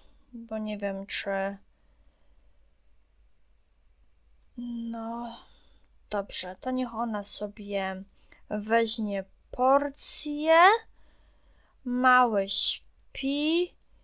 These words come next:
Dziadkowi chce się spać.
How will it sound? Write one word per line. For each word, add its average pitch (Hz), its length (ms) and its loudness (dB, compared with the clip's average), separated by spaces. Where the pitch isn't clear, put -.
Dziadkowi 233 880 0
chce - 240 -10
się 190 260 -2
spać. - 1000 2